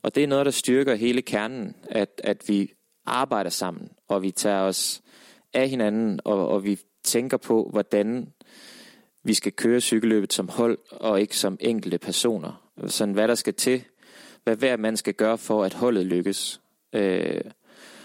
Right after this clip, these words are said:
og der er det meget vigtigt, at der sidder en ude i feltet, som kan, kan sige, "Nu gør vi sådan her." Og det er jo f-, på første etape, der skulle vi køre spurten, og vi havde aftalt, vi skulle komme bagfra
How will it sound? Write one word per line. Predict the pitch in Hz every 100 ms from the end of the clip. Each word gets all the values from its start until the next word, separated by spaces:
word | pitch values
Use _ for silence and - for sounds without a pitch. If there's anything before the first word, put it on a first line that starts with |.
| - _
og | 110
der | 127
er | 127
det | 123
meget | 110 113 113
vigtigt, | 107 - 98
at | -
der | 95
sidder | - 131 107
en | 101 98
ude | 92 113 123 123 - _ _
i | 139
feltet, | - 110 92 69 - _ _ _ -
som | - 101 92
kan, | - 101 90 87 80
kan | -
sige, | 95 101 101 104
"Nu | 104
gør | 107
vi | 101
sådan | 101 104 95
her." | 90 - _ - - - - -
Og | - 101
det |
er | 110
jo |
f-, | 101 - - - -
på | 110
første | - 120 -
etape, | 98 - 98 113
der | 107
skulle | - 101
vi |
køre | 98 107 113
spurten, | - 135 117 90
og | 90
vi | 95
havde | 92
aftalt, | 104 135 135 107 95 -
vi |
skulle | 95 -
komme | - 104 117
bagfra | 131 117 - 104 -